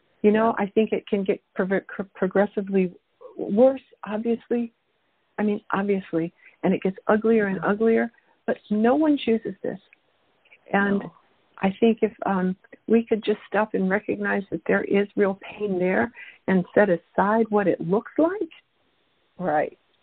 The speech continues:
Speaker 1: we could begin
Speaker 2: Exactly.
Speaker 1: to help each other heal.
Speaker 2: Yeah.
Speaker 1: You know, 'cause that's
Speaker 2: Oh,
Speaker 1: ultimately
Speaker 2: if
Speaker 1: what they want.
Speaker 2: If only we could wave that wand, right?
Speaker 1: Yeah.
Speaker 2: Well,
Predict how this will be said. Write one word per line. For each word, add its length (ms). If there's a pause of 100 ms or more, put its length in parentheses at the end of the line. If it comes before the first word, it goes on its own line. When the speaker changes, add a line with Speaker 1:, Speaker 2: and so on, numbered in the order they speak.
(260)
Speaker 1:
we 140
could 240
begin 320
Speaker 2:
Exactly. 120
Speaker 1:
to 60
help 260 (100)
each 240
other 220 (140)
heal. 320 (1120)
Speaker 2:
Yeah. 300
Speaker 1:
You 80
know, 140
'cause 200 (220)
that's 260
Speaker 2:
Oh, 220
Speaker 1:
ultimately 260
Speaker 2:
if 100
Speaker 1:
what 160
they 120
want. 280 (1300)
Speaker 2:
If 100 (140)
only 280
we 140
could 240
wave 300
that 240
wand, 400
right? 280 (680)
Speaker 1:
Yeah. 240
Speaker 2:
Well, 160